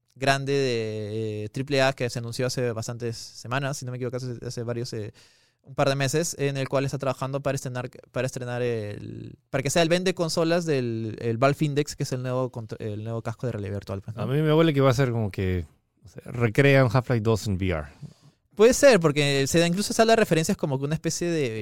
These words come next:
Speaker 1: eh, holograma.
Speaker 2: Sí, a
Speaker 1: Como
Speaker 2: mí
Speaker 1: que
Speaker 2: me
Speaker 1: está
Speaker 2: huele
Speaker 1: una
Speaker 2: que
Speaker 1: especie de
Speaker 2: todavía,
Speaker 1: baliza de holograma,
Speaker 2: o sea, me
Speaker 1: algo
Speaker 2: huele
Speaker 1: así,
Speaker 2: que
Speaker 1: ¿no?
Speaker 2: están desarrollándolo, pero igual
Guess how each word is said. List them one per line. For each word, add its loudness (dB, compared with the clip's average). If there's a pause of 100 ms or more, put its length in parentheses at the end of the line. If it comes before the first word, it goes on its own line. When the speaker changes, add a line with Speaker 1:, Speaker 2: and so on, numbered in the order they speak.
(260)
Speaker 1:
eh, -12
holograma. 4 (140)
Speaker 2:
Sí, -4
a -4
Speaker 1:
Como 2
Speaker 2:
mí 6
Speaker 1:
que 6
Speaker 2:
me -2
Speaker 1:
está 10
Speaker 2:
huele 10
Speaker 1:
una 6
Speaker 2:
que 10
Speaker 1:
especie 8
de 10
Speaker 2:
todavía, 10
Speaker 1:
baliza 6
de 6
holograma, 6
Speaker 2:
o 2
sea, 6
me 6
Speaker 1:
algo 8
Speaker 2:
huele 8
Speaker 1:
así, 0
Speaker 2:
que 8
Speaker 1:
¿no? 4
Speaker 2:
están 6
desarrollándolo, 4
pero 2
igual 2